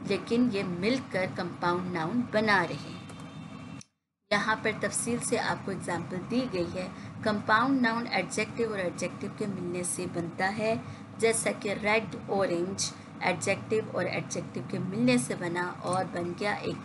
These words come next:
नया compound noun। Adjective और noun के मिलने से बनता है, जैसे blackboard,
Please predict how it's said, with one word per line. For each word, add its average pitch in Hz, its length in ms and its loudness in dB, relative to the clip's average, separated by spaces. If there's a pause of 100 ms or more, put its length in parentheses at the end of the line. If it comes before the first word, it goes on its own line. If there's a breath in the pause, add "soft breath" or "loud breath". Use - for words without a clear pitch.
नया 196 320 -2
compound 175 680 -4
noun। 185 200 2 (540 loud breath)
Adjective - 640 0
और 185 80 2
noun 175 420 -2
के 240 100 2
मिलने 226 300 -2
से 254 140 0
बनता 226 320 -4
है, 233 220 -2
जैसे 175 280 -4
blackboard, 202 840 2